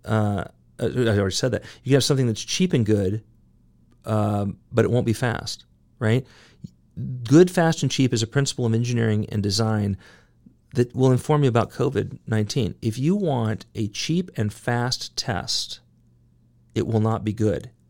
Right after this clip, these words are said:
and it won't be reliable. But if you want a good and cheap test, it won't be fast. If you want a good and fast test, it will not be cheap, okay?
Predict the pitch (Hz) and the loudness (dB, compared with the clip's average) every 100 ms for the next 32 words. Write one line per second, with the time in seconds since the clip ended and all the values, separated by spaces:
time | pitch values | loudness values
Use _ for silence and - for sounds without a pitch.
0 | - 107 113 120 - 117 113 120 160 90 | -2 0 2 0 -2 -2 -2 -2 -4 -4
1 | - - _ - - - - 120 123 135 | -8 -14 _ -20 -20 -6 2 2 4 0
2 | 170 160 147 135 110 120 - 131 139 156 | 2 2 0 -2 -4 -6 -2 4 4 4
3 | 160 - _ - 107 - - 131 - _ | 0 -14 _ -4 -4 -4 -4 -4 -6 _
4 | - - - - - _ _ _ _ 120 | -10 -8 -8 -12 -16 _ _ _ _ -8
5 | - 104 92 104 - - - - - _ | -4 -4 -4 -6 -4 -8 -8 -12 -14 _
6 | _ _ _ _ _ _ _ _ _ _ | _ _ _ _ _ _ _ _ _ _
7 | _ 107 113 107 110 104 117 113 101 127 | _ -4 0 2 2 2 2 0 -2 -2
8 | 123 117 95 87 101 104 104 104 - 98 | -2 -2 -4 -2 -4 -2 -2 -2 -4 -8
9 | - - - - - _ _ _ _ _ | -8 -10 -10 -16 -20 _ _ _ _ _
10 | _ _ - - 98 95 | _ _ -14 -6 -4 -4